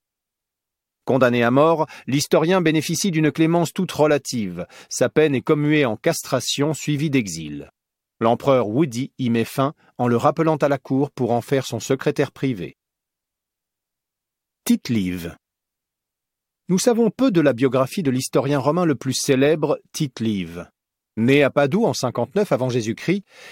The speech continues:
il vient à Rome suivre les études de rhétorique indispensables à la formation de tout jeune homme de bonne famille.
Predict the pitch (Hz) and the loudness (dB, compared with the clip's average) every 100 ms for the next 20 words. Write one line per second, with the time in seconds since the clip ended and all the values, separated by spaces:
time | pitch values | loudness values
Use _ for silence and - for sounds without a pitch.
0 | - 135 123 180 170 147 123 165 214 175 | -2 0 4 2 4 2 4 2 2 -6
1 | - 175 175 131 131 127 120 120 131 - | -4 -4 -2 0 2 2 0 0 -2 -2
2 | 170 131 123 139 151 156 147 139 143 135 | -6 -2 0 0 2 2 0 0 -2 0
3 | 180 - 147 135 180 185 131 117 135 131 | -4 -2 -2 0 -2 0 0 0 0 0
4 | 123 180 151 120 185 160 135 139 147 120 | 0 0 0 0 0 2 4 2 0 0
5 | 120 127 - 110 90 65 | 0 -2 -2 -4 -6 -12